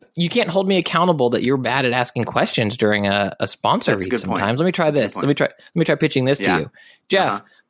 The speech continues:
Speaker 1: Mack Weldon, you really like it. Say yes.
Speaker 2: Yes, I like it. In fact, I, let me tell you a personal story about how much I like it, Christian.
Speaker 1: <laughs>
Speaker 2: Uh, I was just on an airplane wearing
Speaker 1: <laughs>
Speaker 2: Anyway, we're gonna,
Speaker 1: They are
Speaker 2: we're gonna
Speaker 1: my,
Speaker 2: get you tw-
Speaker 1: this is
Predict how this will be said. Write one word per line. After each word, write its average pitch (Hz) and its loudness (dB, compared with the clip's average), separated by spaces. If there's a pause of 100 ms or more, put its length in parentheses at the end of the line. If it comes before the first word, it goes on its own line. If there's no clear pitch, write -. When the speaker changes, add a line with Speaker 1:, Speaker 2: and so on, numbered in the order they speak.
Speaker 1:
Mack 165 0
Weldon, 165 2
you 135 2
really 151 4
like 151 2
it. 82 -4
Say 139 0
yes. 139 0
Speaker 2:
Yes, 220 0
I 185 2
like 214 0
it. 208 0
In 175 -4
fact, 208 -2
I, 208 2
let 220 2
me 240 2
tell 269 2
you 226 2
a - 0
personal 214 -2
story 269 2
about 143 2
how 165 2
much 185 0
I 165 2
like 202 0
it, 135 -4
Christian. 170 -2
Speaker 1:
<laughs> - -20
Speaker 2:
Uh, 151 2
I 165 2
was 175 0
just 208 -6
on 214 2
an 185 0
airplane 196 0
wearing 170 0 (100)
Speaker 1:
<laughs> - -2 (880)
Speaker 2:
Anyway, 220 0
we're 247 0
gonna, 285 0
Speaker 1:
They 185 0
are 196 2
Speaker 2:
we're 208 -2
gonna 240 -2
Speaker 1:
my, - -4
Speaker 2:
get 208 -2
you 165 -8
tw- 175 -10
Speaker 1:
this 214 -2
is 196 -4